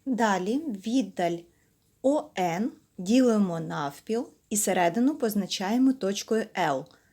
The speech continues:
Через точки Г, Л і Н проводимо горизонтальні лінії. Це будуть лінії висоти окату, ліктя і низу.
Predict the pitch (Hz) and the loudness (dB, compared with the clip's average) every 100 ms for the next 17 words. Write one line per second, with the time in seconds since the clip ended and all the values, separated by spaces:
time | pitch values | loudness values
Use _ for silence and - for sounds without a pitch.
0 | _ _ _ - 277 427 415 - 214 196 | _ _ _ -2 0 0 -2 0 0 0
1 | - 202 - 185 202 277 349 - 233 269 | -2 -6 -8 -6 -2 0 -2 -2 -2 0
2 | 277 214 208 180 175 226 233 190 240 240 | 0 -2 -4 -2 -2 -2 -2 2 4 4
3 | 220 202 202 208 208 208 202 190 180 156 | 2 2 0 2 2 2 2 0 -2 -6
4 | 147 143 151 247 - - - _ _ _ | -6 -6 -4 -6 -8 -18 -20 _ _ _
5 | _ 190 220 208 214 208 214 190 180 175 | _ -6 -2 0 0 2 2 2 0 -4
6 | 185 - 185 - 190 - - 165 - 143 | -4 -4 -6 -2 -2 -2 -4 -10 -2 -2
7 | 156 294 302 190 208 208 269 247 - 208 | -2 -2 -2 -2 -4 -4 -4 -4 0 0
8 | 175 143 - - | 0 -4 -8 -12